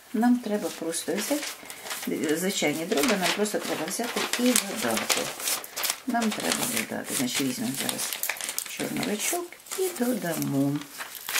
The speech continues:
Так, одна п'ята мінус, ну, точніше, виконаємо дію.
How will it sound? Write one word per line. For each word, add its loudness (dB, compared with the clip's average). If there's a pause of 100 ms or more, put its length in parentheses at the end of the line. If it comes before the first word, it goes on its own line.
(800)
Так, 2
одна 6
п'ята 6
мінус, 10
ну, 2
точніше, -2
виконаємо 0
дію. -2